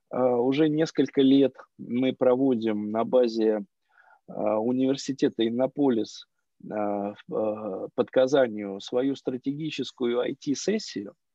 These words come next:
на которую мы приглашаем, э, крупный,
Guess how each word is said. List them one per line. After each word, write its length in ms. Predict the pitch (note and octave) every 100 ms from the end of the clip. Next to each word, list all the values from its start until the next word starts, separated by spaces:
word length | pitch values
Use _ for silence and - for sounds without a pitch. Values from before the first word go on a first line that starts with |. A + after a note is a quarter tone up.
| _ _ _ _ _ - - - - - -
на 120 | A#2+
которую 460 | D3 C#3 F#3+ E3 C#3+
мы 120 | F3+
приглашаем, 920 | E3 B2+ B2 B2+ - D#3 C#3+ B2+ A2+
э, 720 | G#2+ - A#2 A#2+ A#2+ A#2+ A#2 A#2
крупный, 760 | - D#3+ D3+ - B2 A#2 A2